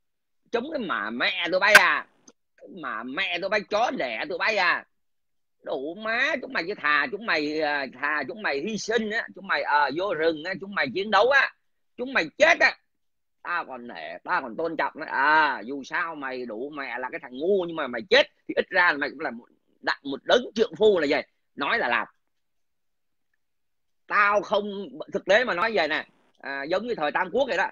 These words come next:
À, à, nhà coi như là ba nhà, nhà Ngô, nhà Thục, à, này nọ thì chẳng biết nhà nào đúng, nhà nào sai,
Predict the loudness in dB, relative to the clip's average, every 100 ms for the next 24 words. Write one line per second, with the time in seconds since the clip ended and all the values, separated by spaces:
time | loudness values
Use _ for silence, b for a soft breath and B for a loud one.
0 | _ -10 -8 -6 -6 -6 -6 -8 -10 -12
1 | -16 _ _ _ -14 -10 -8 -6 -4 -2
2 | 0 2 2 2 2 4 4 4 4 6
3 | 4 0 -6 -8 -10 -8 -8 -4 -2 0
4 | -2 -4 -4 -4 -4 _ _ -12 -10 -10
5 | -8 -2 2 2 2 -2 4 4 2 _
6 | _ _ _ _ -2 0 4 4 2 0
7 | 2 0 0 -2 0 0 -2